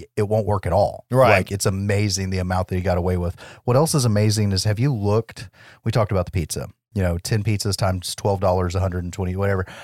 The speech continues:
Speaker 1: Um,
Speaker 2: <laughs>
Speaker 1: have you looked at what all he buys while he's there? And it's nineteen bucks.
Speaker 2: Mm-mm.
Speaker 1: Okay, so it's a whole thing of Tide.
Speaker 2: Okay.
Speaker 1: So there's your nineteen bucks, 'cause it's
Speaker 2: Right.
Speaker 1: liquid. Eggs. <laughs>
Speaker 2: <laughs>
Speaker 1: Bad subject right now.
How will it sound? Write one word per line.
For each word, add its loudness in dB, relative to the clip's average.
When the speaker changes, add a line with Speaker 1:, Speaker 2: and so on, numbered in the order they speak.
Speaker 1:
Um, 4
Speaker 2:
<laughs> 2
Speaker 1:
have 0
you 2
looked 2
at 0
what 2
all 4
he 4
buys 2
while 2
he's 0
there? 2
And -4
it's -2
nineteen 0
bucks. -6
Speaker 2:
Mm-mm. -4
Speaker 1:
Okay, 0
so 0
it's -4
a 2
whole 2
thing 0
of 0
Tide. 0
Speaker 2:
Okay. 2
Speaker 1:
So -2
there's 2
your 2
nineteen 0
bucks, -2
'cause 6
it's 6
Speaker 2:
Right. -2
Speaker 1:
liquid. 0
Eggs. 0
<laughs> -20
Speaker 2:
<laughs> -4
Speaker 1:
Bad 2
subject 4
right 4
now. 2